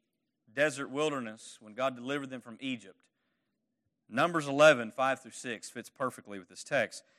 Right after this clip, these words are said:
The Israelites are saying, "We remember the fish we ate in Egypt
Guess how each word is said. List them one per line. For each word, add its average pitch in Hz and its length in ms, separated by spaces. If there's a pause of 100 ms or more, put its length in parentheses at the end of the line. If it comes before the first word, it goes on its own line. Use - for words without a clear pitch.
(520)
The 117 120
Israelites 151 440
are 123 40
saying, 113 340
"We 185 180
remember 226 540
the 151 160
fish - 520
we 165 180
ate 147 180
in 135 100
Egypt 151 460